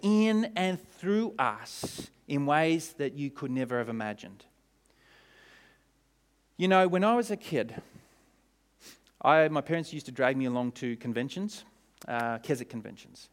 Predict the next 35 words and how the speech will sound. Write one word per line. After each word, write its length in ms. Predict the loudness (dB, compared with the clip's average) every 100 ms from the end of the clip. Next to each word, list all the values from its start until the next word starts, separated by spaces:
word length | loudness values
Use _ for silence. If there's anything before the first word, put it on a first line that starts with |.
| -12
Easter, 360 | -12 -8 -10 -10
Christmas, 600 | -10 -10 -8 -12 -12 -20 _
a 80 | 0
lot 160 | 0
of 80 | 0
them. 140 | -6 -18 _ _ _ _ -20 -20 -4
We 60 | -2
had 120 | 0
great 240 | 2 2
speakers, 540 | 0 -6 -4 -4 -6 -4
but 180 | -4 -4 -12 -2
there 80 | 0
was 100 | 2
also 220 | 2 2
a 20 | 2
lot 140 | 2
of 60 | 2
missionary 340 | -2 -4 -6
speakers. 540 | -8 -14 -16 -20 -20 -20 _ _ _ _ _ _ _ _ _ _
And 360 | 2 4 4 4
by 120 | 4
the 80 | 6
age 140 | 4
of 80 | 2
ten, 180 | 0 2
I 60 |
was 160 | 2 0
pretty 380 | -4 -8 -6 -8
cheesed 440 | -10 -6 -6 -6
off. 340 | -10 -10 -16 -20 -20 _ _ -4
Let 80 | -4
me 80 | 0
tell 140 | 0
you 100 | -2
why. 220 | -6 -14